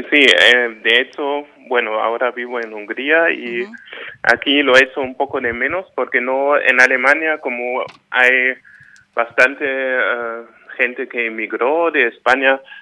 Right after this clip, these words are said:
Speaker 1: también hay muy buenos restaurantes españoles y de todas las regiones de España, pero aquí en Hungría no hay tantas,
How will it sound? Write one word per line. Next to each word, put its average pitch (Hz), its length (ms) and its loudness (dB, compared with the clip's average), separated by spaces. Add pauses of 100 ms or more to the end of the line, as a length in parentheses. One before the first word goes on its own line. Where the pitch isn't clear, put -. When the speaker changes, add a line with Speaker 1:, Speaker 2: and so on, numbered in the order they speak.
Speaker 1:
también 113 320 2
hay 120 80 6
muy 120 220 -2
buenos 120 340 -2
restaurantes 113 800 -2
españoles 113 720 -2 (120)
y 107 260 -6 (280)
de 104 120 -6
todas 113 340 4
las 110 180 0
regiones 131 540 0
de 123 100 2
España, 139 540 -2 (400)
pero 123 420 8
aquí 143 360 -4
en 131 180 -8
Hungría 139 400 -8
no 151 160 -8
hay 151 120 -8
tantas, 160 480 -6